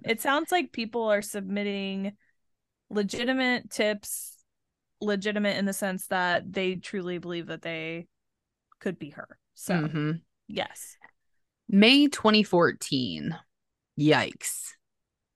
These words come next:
Speaker 2: Deputy Sheriff Cliff Porter, who was working the case,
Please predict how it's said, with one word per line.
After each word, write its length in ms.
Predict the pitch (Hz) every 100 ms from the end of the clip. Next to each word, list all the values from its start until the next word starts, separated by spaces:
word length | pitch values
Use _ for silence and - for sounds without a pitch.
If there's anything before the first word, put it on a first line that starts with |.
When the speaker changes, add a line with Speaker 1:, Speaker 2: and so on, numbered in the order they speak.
| _ _ _ - 165
Speaker 2:
Deputy 720 | 165 196 220 285 285 285 294 226
Sheriff 520 | - 180 175 165 -
Cliff 300 | - 165 -
Porter, 520 | - 175 147 131 170 - _ _ _
who 120 | - 180
was 160 | 175
working 580 | 170 180 - 214 220 -
the 100 | 208
case, 540 | - 143 117 170 -